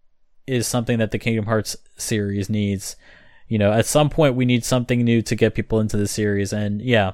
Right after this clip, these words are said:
so getting back to the Game Awards, that's why it's like, as nice as it is that, you know, we, we did at least get as far as getting the, you know, the nomination for these games.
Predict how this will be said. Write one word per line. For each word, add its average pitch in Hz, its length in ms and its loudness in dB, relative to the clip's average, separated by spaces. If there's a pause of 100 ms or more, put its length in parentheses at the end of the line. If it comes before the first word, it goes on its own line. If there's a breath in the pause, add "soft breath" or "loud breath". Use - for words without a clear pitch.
so - 180 -2
getting 127 240 2
back 123 200 2
to - 80 -6
the 117 40 -4
Game 113 260 -2
Awards, 101 460 -4
that's 123 320 0
why 127 280 0
it's - 180 -6
like, 110 320 -6 (720 soft breath)
as 127 240 0
nice 143 500 0
as 160 280 2
it 131 120 0
is 131 480 2
that, 117 500 4
you 127 140 -2
know, 107 240 2
we, 117 280 0
we 127 160 -2
did 127 200 0
at 123 160 -2
least 123 220 -2
get 123 120 4
as 117 120 2
far 117 280 2
as 113 140 2
getting 110 400 2
the, 104 420 4
you 113 160 0
know, 98 80 2
the 107 120 2
nomination 110 580 4
for 104 100 0
these 101 160 0
games. 101 400 -4